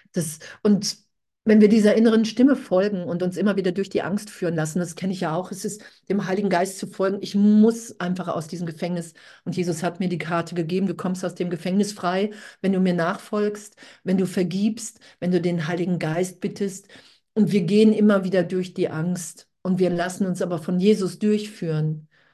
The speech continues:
Nicht, und wir machen uns keine Angst, weil manchmal ist es total leicht.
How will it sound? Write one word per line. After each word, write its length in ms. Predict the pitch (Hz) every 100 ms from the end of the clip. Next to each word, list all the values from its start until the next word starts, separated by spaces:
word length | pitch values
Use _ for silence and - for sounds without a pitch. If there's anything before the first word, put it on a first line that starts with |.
| _ -
Nicht, 560 | 202 208 214 208 -
und 340 | - - 160 175
wir 80 | 185
machen 380 | 180 208 240
uns 260 | 185 180 -
keine 380 | - 165 160 -
Angst, 580 | 220 320 233 - - _
weil 320 | 175 180 175
manchmal 380 | 180 185 196 170
ist 120 | -
es 120 | 180 -
total 420 | 165 - 165 165
leicht. 560 | 165 220 143 147 -